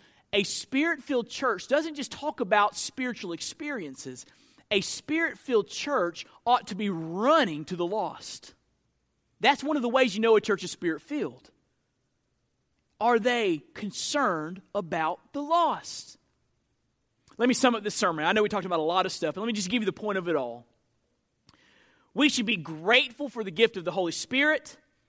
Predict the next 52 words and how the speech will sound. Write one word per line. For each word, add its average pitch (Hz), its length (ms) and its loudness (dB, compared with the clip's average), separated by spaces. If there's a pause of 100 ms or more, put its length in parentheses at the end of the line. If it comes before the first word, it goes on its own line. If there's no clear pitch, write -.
(480)
and 202 160 2
we 247 100 4
should 185 180 0
live 233 480 4
and 190 200 -8
witness 214 320 -2
in 202 40 -8
His 190 120 -10
power. 175 220 2
There's 302 140 0
a 277 60 6
lot 269 300 6
more 269 180 4
the 214 80 -2
Spirit 247 300 -2
does 233 240 6
in 226 40 0
our 202 100 2
lives 226 500 8 (280)
I 220 80 6
don't 233 100 6
have 202 80 0
time 226 100 6
to 202 60 0
get 208 180 -2
to 226 80 -2
this 202 180 -4
morning. 220 400 2
We'll 208 100 2
get 208 180 -4
to 214 80 2
it 196 60 2
later. 214 400 6 (480)
He, 220 180 -2
he, 190 220 2
he 214 260 0
illuminates 247 640 4
you 240 160 0
as 170 100 -4
you 180 80 -8
read 196 140 -6
the 160 60 -8
Scriptures. 254 720 0
He, 214 320 -2 (280)
he 226 160 -2
makes 240 300 2
you 196 100 -2
holy. 277 760 2 (200)
He 214 160 -6
transforms 262 920 4
you. 247 440 0
He, 214 420 -6